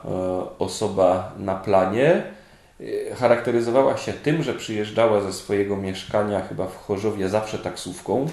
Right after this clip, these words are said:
na, na plan do Katowic, do kamienicy, która zresztą znajdowała się, mm, przy ulicy Żwirki i Wigury, niedaleko kościoła garnizonowego. E, a tak naprawdę w serialu był fikcyjny adres Korfantego trzynaście, mieszkania sześć.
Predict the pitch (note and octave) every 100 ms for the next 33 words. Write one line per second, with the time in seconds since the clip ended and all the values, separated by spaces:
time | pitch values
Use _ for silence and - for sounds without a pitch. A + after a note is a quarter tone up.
0 | - - F2 E2+ E2+ F2 F#2+ F2 - F2+
1 | F2+ F2+ F2 F2 E2+ - F2+ G#2+ G2 D3+
2 | - - - - - - - F#2+ F#2+ F#2+
3 | G2 G2+ G2 G2 - E2+ F2 F2 - F2+
4 | F2+ E2+ E2+ F2 F2 E2+ - F2 E2 E2
5 | - - - D#2+ D#2+ - F#2 F#2 F#2 -
6 | F#2 F#2 F#2+ F#2+ F#2+ F2+ F2+ F2 F2+ -
7 | - - _ F#2+ F#2+ A#2+ G#2 E2+ F2 F2+
8 | F#2+ F#2 - G2 F2 E2+ E2+ - D3+ D#3+
9 | E3 D#3+ D#3 D#3+ D#3+ D#3+ D#3+ E3+ F3 F3
10 | - - - - - G#2 G2 G2 G2+ -
11 | B2 - E3+ C#3+ B2 D3 D3 D3 C#3+ -
12 | B2+ B2+ B2 A#2 A#2+ B2+ B2 A#2+ A2 A2
13 | A2+ A#2 A2+ G#2+ - A#2+ A#2 A2 - G#2+
14 | G#2+ G#2 - G#2 G2+ F#2+ G2+ G2+ - G2
15 | G2+ - G#2 F#2+ F#2+ F#2 D#2 E2 D3 F3+
16 | - -